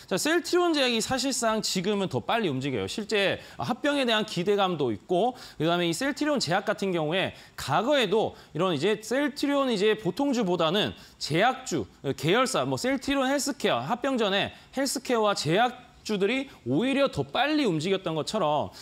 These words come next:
이렇게 오늘 강하게 상승이 나오는데, 이거 보시면은 이전 고점을 소화를 하고 있는 그런 단계고, 거래량이 늘어나고 있습니다. 자, 이런 부분들을 보았을 때 "아, 셀트리온 제약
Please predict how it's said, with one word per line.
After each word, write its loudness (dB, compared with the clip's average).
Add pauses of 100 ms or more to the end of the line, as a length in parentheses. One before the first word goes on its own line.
(100)
이렇게 0
오늘 2
강하게 0
상승이 -2
나오는데, 2
이거 0
보시면은 -2 (260)
이전 0
고점을 0 (120)
소화를 0
하고 -4
있는 -2
그런 0
단계고, 0
거래량이 0
늘어나고 0
있습니다. -8 (280)
자, -2
이런 2
부분들을 2
보았을 -4
때 -2
"아, 0
셀트리온 -2
제약 0